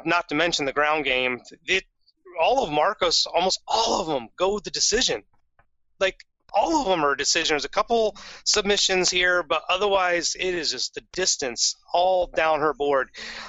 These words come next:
Um, so yeah, and a lot of them are losses. So I'm with, I'm with James here. I think Ribas is the play, but it's so damn chalky.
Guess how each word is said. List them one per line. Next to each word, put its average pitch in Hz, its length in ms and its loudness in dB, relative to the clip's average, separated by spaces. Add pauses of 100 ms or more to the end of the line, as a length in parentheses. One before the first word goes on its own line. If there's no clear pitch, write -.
(100)
Um, 131 420 0 (320)
so 156 580 0
yeah, 165 300 0
and 170 100 0
a 165 60 2
lot 190 180 2
of 175 60 0
them 151 100 2
are 156 40 2
losses. 175 420 0
So 156 220 2 (200)
I'm 233 120 2
with, 202 200 0
I'm 190 100 0
with 202 100 0
James 175 260 0
here. 131 180 0
I 143 140 0 (140)
think 170 180 0 (500)
Ribas 214 360 0
is 151 100 -2
the 123 100 -10 (140)
play, 165 680 0 (320)
but 170 200 0
it's - 180 0
so 185 480 0 (180)
damn 147 420 -2
chalky. - 640 -2